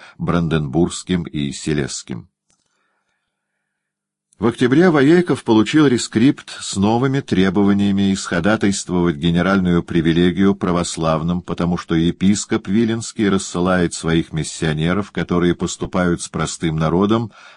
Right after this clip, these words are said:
малослыханным образом, и по наущению их самому епископу белорусскому Георгию Канисскому нанесено в городе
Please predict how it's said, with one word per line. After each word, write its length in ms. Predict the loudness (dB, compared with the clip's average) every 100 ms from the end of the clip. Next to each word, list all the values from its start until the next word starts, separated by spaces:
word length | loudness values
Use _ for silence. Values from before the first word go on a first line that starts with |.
| -6
малослыханным 1300 | 0 2 2 2 -2 -4 0 2 0 -4 -4 -4 -4 -2
образом, 640 | -2 0 -2 -2 -6 -8 _ _ _ _ _ -2
и 100 | 0
по 140 | 2
наущению 840 | 2 0 -2 0 2 2 2 0 -4 _ -20 _ 0
их 260 | 0 0
самому 420 | -4 -2 0 2
епископу 760 | 4 4 2 -2 -2 -6 -2 0
белорусскому 760 | 2 2 0 -2 -4 -4 -4 -2
Георгию 580 | 0 2 0 2 0
Канисскому 920 | 0 -2 -2 -4 -8 -4 -2 0 -2 -6 -20 _
нанесено 580 | -2 0 0 2 2 0
в 80 | 0
городе 360 | 2 2 2